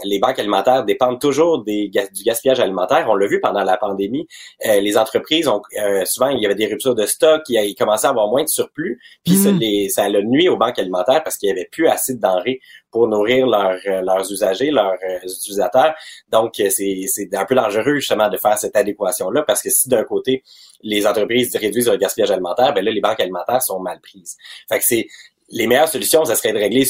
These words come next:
Speaker 1: vraiment les deux problèmes à leur source, de travailler d'une part sur, euh, les déterminants de la pauvreté, vraiment de sortir les gens de la pauvreté, puis de, d'avoir des vraies solutions,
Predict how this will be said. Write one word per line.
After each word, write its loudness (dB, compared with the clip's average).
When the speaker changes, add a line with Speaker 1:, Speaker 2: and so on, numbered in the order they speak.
Speaker 1:
vraiment 2
les 0
deux 4
problèmes 2
à 2
leur -2
source, -2
de 0
travailler 0
d'une 0
part 2
sur, 0
euh, -2
les -2
déterminants 0
de -4
la 2
pauvreté, 0
vraiment 0
de -8
sortir -2
les -2
gens 0
de -2
la -6
pauvreté, -4
puis -16
de, 4
d'avoir 0
des 2
vraies -2
solutions, -2